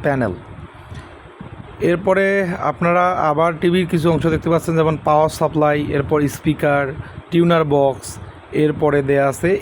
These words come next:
এলভিডিএস কেবল। এরপরে ম্যাগনেট্রন,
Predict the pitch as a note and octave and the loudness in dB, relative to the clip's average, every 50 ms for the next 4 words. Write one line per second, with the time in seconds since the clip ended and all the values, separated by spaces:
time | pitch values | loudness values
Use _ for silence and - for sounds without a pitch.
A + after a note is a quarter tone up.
0 | - - D#3 E3 F3 F3 F3 E3+ D3 C3 C3+ C#3+ D3 D3 D3 B2+ C3+ C#3+ C#3+ B2+ | 0 0 2 4 4 4 4 2 0 0 -2 0 0 0 0 -2 -2 -2 -2 -2
1 | - - C#3+ C3+ B2+ - - - - C#3+ B2+ A2 G#2+ F#2 - - - - - - | -2 0 0 0 0 -2 -8 -8 -6 -4 -2 -2 -2 -4 -6 -8 -12 -16 -16 -16
2 | - - - - - - - - - - - - - - - - - - - - | -16 -16 -16 -16 -16 -16 -14 -14 -14 -14 -16 -16 -16 -16 -18 -18 -18 -18 -18 -18
3 | - - - - - - - - - - - - - D#3+ D#3+ D3 D#3 E3+ E3+ F3 | -18 -20 -20 -20 -20 -20 -20 -20 -20 -20 -8 -4 -2 -2 0 2 2 2 2 2
4 | F3 F3 E3+ E3 D#3+ E3 E3 D#3 E3+ F#3 F3+ E3 - F#3 F3+ F#3 F#3 F#3+ F#3+ | 2 0 0 0 0 0 0 0 0 0 0 0 2 2 2 4 2 0 -2